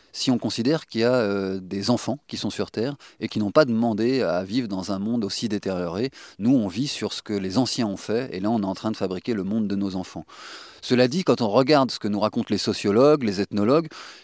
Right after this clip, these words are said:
on se rend compte que les sociétés humaines ont une capacité à changer ultra rapidement, évidemment souvent un petit peu tard, hein, quand on est au pied du mur ou au pied de la falaise en fonction de l'image qu'on choisit, mais une capacité de changement assez radicale. Et donc ça, ça reste un élément tout à fait moteur et motivant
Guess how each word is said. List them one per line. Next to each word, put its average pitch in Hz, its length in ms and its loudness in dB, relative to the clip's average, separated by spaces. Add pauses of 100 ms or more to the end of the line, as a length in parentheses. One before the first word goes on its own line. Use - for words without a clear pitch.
(100)
on 131 60 -2
se - 60 -8
rend 120 100 -2
compte 135 120 0
que 113 80 -2
les 98 60 0
sociétés 113 340 -4
humaines 123 240 2
ont 110 60 2
une 107 100 -2
capacité 110 540 -2
à - 20 0
changer 107 460 -4
ultra 139 400 2
rapidement, 110 500 0
évidemment 127 420 4
souvent 139 360 4
un 117 80 4
petit 107 140 -8
peu 101 120 -2
tard, 117 240 0
hein, 104 80 -4
quand - 180 -10
on 95 80 -8
est 90 60 -4
au 90 80 -4
pied 95 160 -6
du 95 120 -6
mur 104 200 -2
ou 85 40 -4
au 85 40 -6
pied 98 140 -6
de 90 40 -4
la 92 60 -2
falaise 92 300 -6
en 82 40 -10
fonction 87 300 -8
de 87 60 -8
l'image 90 240 -4
qu'on 85 100 -8
choisit, 95 380 -4 (380)
mais 120 140 10
une 151 140 8
capacité 147 560 2
de 107 260 0
changement 135 460 2
assez 131 240 2
radicale. 104 480 2 (300)
Et - 20 -18
donc 120 140 -4
ça, 175 180 6
ça 110 200 0
reste 139 340 2 (100)
un 98 340 -2
élément 104 300 2
tout - 160 -4
à 113 80 0
fait 127 140 2
moteur 123 500 4
et 101 60 0
motivant 139 480 4